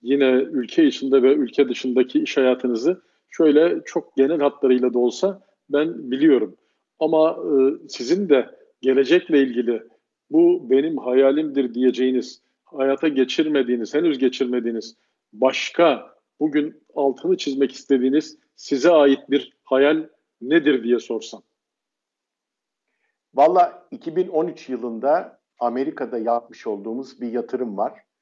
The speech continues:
Speaker 2: E, pil teknolojisi üzerine. E, eğer başarıya ulaştığı takdirde dünyayı değiştirebilecek bir proje. E, dolayısıyla benim hayalim o. Eğer bunu başarabildiğimiz takdirde cep telefonlarının,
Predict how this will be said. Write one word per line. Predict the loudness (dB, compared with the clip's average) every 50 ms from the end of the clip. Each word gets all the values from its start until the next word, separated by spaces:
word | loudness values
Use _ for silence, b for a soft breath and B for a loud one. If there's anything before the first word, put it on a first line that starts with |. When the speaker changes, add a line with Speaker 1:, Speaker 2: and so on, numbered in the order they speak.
| _ _ _ _ _ _ _ -6
Speaker 2:
E, | -4 -4 -4 -4 -6 -10 -14 _
pil | -4 -2 -2 -2
teknolojisi | -2 -4 -4 -4 -4 -4 -8 -6 -4 -4 -6 -8 -10 -10 -10 -10
üzerine. | -10 -6 -4 -4 -4 -4 -4 -4 -4 -4 -6 -12 _ _ _ _ _ _ _ _ _
E, | 0
eğer | 0 0 0 -2 0 2 4 4 4 4 2 -2 -4 -4
başarıya | -4 -4 -2 -2 -2 -2 0 -2 -2 -2
ulaştığı | -2 -2 0 0 -2 -2 -4 -6 -4 -4 -4 -2
takdirde | -2 -4 -4 -4 -6 -10 -10 -8 -2 -2 -2 -2 -2 b b b b b _ _ _ _ -14
dünyayı | -10 -6 -2 0 2 2 0 0 -2
değiştirebilecek | -4 -4 -4 -6 -10 -8 -6 -6 -4 -6 -8 -12 -6 -6 -6 -6 -6 -10
bir | -12 -12 -10
proje. | -10 -10 -10 -10 -8 -8 -8 -8 -8 -16 _ _ _ _ _ _ _ -6
E, | -4 -4 -4 -6 -6 -2
dolayısıyla | 0 2 2 2 2 0 -4 -8 -4 -4
benim | -4 -4 -2 -2
hayalim | -2 0 0 0 0 -2 -4 -6 -4
o. | -4 -4 -4 -4 -8 -16 _ _ _ _ _ _ _
Eğer | -2 0 2 2 0 0 -4
bunu | -6 -6 -4 -4
başarabildiğimiz | -4 -4 -2 -2 -2 -2 -2 -4 -8 -8 -8 -8 -8 -8
takdirde | -8 -8 -8 -8 -10 _ -16 -8 -6 -4 -4 -4 -6 -10 _ _ _ _ _
cep | -2 -2 -2 -2 0
telefonlarının, | -2 -2 -2 -2 -2 -4 -6 -4 -4 -6 -4 -4 -6 -8 -10 -12 _